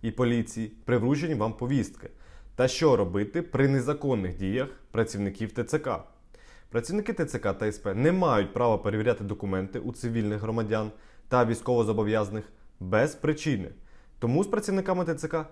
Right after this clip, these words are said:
завжди є поліцейський. Але дуже важливо знати, як має відбуватися ця процедура. Поліцейський, який звертається до людини для перевірки документів, зобов'язаний назвати своє прізвище, посаду, службове звання,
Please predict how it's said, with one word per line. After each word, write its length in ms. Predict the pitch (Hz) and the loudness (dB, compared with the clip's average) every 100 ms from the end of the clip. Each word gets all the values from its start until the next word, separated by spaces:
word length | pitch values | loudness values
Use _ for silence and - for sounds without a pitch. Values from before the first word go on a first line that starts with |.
| - | -8
завжди 500 | 104 120 139 147 160 | 2 4 4 0 -2
є 200 | 101 104 | 2 0
поліцейський. 680 | 113 113 - 104 82 - - - - - - | 2 -2 0 0 -2 -10 -20 -20 -16 -14 -8
Але 440 | - 131 139 104 - - | 4 8 8 6 2 -10
дуже 380 | 98 117 165 185 | -2 0 4 4
важливо 380 | 143 123 143 | 4 4 2
знати, 400 | 135 131 104 - - - | 2 2 0 -4 -14 -6
як 320 | 98 127 147 | 2 2 2
має 200 | 175 175 | 0 0
відбуватися 540 | 156 110 120 131 143 | 0 2 2 2 -6
ця 240 | 143 107 95 | -4 0 0
процедура. 540 | - 95 127 120 90 - - - - - - - | 0 -6 -2 -2 -2 -6 -20 -20 -20 -20 -20 -4
Поліцейський, 680 | - 214 208 160 143 - 95 | 0 2 4 4 4 0 -4
який 220 | 113 139 196 | -4 -2 0
звертається 480 | 175 143 139 - | 0 4 2 2
до 160 | 107 135 | 0 2
людини 440 | 135 101 101 95 98 | 2 0 0 0 -6
для 140 | 98 107 | -2 0
перевірки 460 | 117 110 113 98 | 2 2 0 0
документів, 540 | 104 104 113 113 104 95 - - - - - - | -4 -2 0 0 -2 -6 -12 -20 -20 -20 -20 -12
зобов'язаний 800 | 98 131 170 165 123 95 95 82 - - | 0 2 4 6 6 4 0 -10 -14 -8
назвати 380 | 104 110 175 185 | -4 0 0 -2
своє 280 | - 123 147 | -4 0 0
прізвище, 600 | 127 104 90 92 - - - - - | 0 -2 -2 -6 -10 -16 -18 -20 -4
посаду, 560 | 139 143 107 95 87 80 - - - - | -2 0 2 2 2 -8 -14 -20 -20 -14
службове 460 | - 104 101 110 | -4 0 2 2
звання, 380 | 107 127 127 90 | 2 0 0 -2